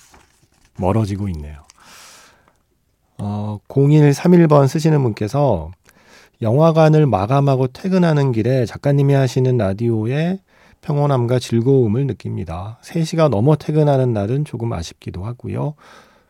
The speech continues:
오늘은 선곡의 위로를 받네요. 감사합니다. 라고 문자를 보내주셨습니다. 아, 극장에서 일하시는군요. 아, 맞아요. 상영이 늦게 끝나니까 어떤 날은 세 시 가 넘어서 퇴근하는 날도 있나 봐요.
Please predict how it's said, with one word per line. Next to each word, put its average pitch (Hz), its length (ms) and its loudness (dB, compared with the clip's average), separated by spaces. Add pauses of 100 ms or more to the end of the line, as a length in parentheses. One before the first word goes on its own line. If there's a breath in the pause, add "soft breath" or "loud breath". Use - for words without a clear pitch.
(480 soft breath)
오늘은 107 320 -4
선곡의 143 640 0
위로를 117 260 0
받네요. 107 480 -4
감사합니다. 113 920 -6
라고 92 500 -12 (420)
문자를 120 340 -8
보내주셨습니다. 92 920 -10 (500 soft breath)
아, 101 140 -6
극장에서 151 720 2
일하시는군요. 95 1080 -6 (340 soft breath)
아, 98 640 -8 (140)
맞아요. 87 600 -12 (320)
상영이 151 360 0
늦게 104 200 -2
끝나니까 117 560 -4
어떤 147 300 0
날은 127 260 4
세 117 160 -4
시 156 140 -6
가 147 80 0
넘어서 107 800 -2
퇴근하는 139 460 -4
날도 104 220 -6
있나 87 280 -8
봐요. 80 360 -14